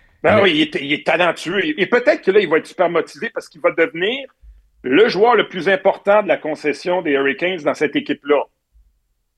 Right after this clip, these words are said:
Speaker 2: Ouais. Maintenant,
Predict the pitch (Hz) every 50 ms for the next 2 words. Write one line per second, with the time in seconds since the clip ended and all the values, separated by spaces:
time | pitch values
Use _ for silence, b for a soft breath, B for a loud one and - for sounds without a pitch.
0 | _ _ _ _ _ _ _ _ _ _ _ _ _ _ _ _ - 101 110 -
1 | - _ _ _ _ _ _ _ _ _ _ _ _ 101 110 - - 135 160 156
2 | 120 95 85